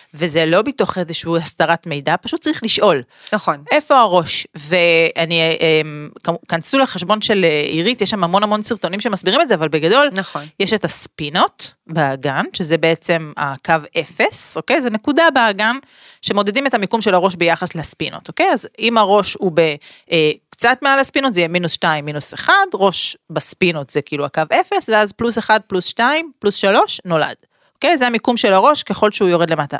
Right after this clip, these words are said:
Speaker 1: אז כשהיא אומרת פתיחה מלאה ואי אפשר ללדת, קורה לפעמים שהפתיחה מלאה,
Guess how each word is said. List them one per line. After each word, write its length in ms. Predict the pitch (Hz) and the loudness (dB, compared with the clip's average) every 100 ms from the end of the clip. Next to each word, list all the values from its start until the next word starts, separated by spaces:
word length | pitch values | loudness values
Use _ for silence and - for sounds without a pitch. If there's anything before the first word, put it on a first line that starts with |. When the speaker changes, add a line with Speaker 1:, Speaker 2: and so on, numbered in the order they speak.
| - | -2
Speaker 1:
אז 240 | 156 151 - | -2 -2 -8
כשהיא 220 | - 160 | -4 0
אומרת 300 | 156 208 254 - | 0 2 0 -2
פתיחה 260 | 165 196 | -2 0
מלאה 240 | 202 190 190 | 2 2 2
ואי 100 | 202 | 0
אפשר 240 | 214 214 214 | 0 2 2
ללדת, 340 | 339 285 - - - - - _ | 2 0 -2 -18 -20 -20 -20 _
קורה 280 | - 202 214 | 2 4 4
לפעמים 500 | 196 - 147 139 156 - - | 2 -2 -8 -8 -14 -16 -6
שהפתיחה 580 | - 147 - - 180 | -4 -4 -6 -2 0
מלאה, 500 | 190 180 143 - 131 | 2 0 -2 -6 -10